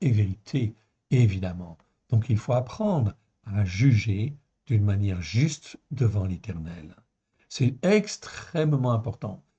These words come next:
Si on n'apprend pas en fait à juger, comment tu vas dire ceci est bien, ceci est mal ? Non, tu es incapable. Résultat des courses, la plupart en fait du temps, dans beaucoup d'églises,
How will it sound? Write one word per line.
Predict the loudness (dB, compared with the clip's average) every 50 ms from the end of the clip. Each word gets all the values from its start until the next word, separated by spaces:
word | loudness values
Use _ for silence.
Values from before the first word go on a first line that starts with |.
| _
Si | -12 -8 -4 -2 0
on | 0 2
n'apprend | 2 2 2 0 -2 -4 -2
pas | -2 -2 -4 -2 -2
en | -2 -2 -2
fait | -2 -4 -4 -4 -2
à | -4 -4
juger, | -4 -4 -4 -4 -2 -2 0 -2 -2 -4 -8 -14 _ _ _ -4
comment | 0 2 2 2 0 -2
tu | -2 0 2
vas | 2 2
dire | 2 0 -2 -2 -4
ceci | -4 -6 -8 -8 -8 -8 -8 -8 -8
est |
bien, | -6 -4 -4 -2 -2 -4
ceci | -6 -6 -8 -8 -8 -8 -10 -12 -10
est | -10
mal ? | -10 -10 -10 -12 -12 -14 -16 _ _ _ _ -6
Non, | -4 -4 -4 -4 -8 _ _ _ _ _ -8
tu | -2 2 2
es |
incapable. | 4 4 2 0 -4 -10 -10 -12 -16 -16 -20 _ _ _ _ _ _ _ _ _ _
Résultat | 0 2 4 4 6 4 4 2 2 0
des | 0 -2
courses, | -2 -2 -2 -4 -4 -8 _ _ _ _ _ -8
la | -8 -8 -6
plupart | -2 0 0 2 2 0 0 2 0 0
en | 0
fait | 0 0 -2 0
du | 0 -2 -2
temps, | -2 -2 -2 -2 0
dans | -2 -2 -4
beaucoup | -2 0 2 2 2 2 2 0 2 2
d'églises, | 2 2 0 0 0 2 0 0 -2 -4